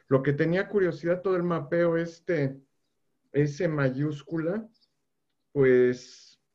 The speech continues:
contiene suficientes funciones como para que fuera abierto, me parece.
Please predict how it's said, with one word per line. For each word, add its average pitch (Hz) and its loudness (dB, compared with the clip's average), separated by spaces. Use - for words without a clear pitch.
contiene 214 0
suficientes 214 -4
funciones 170 -6
como 151 -6
para 123 -2
que 127 -12
fuera 160 -4
abierto, 110 -4
me 127 -2
parece. 101 -8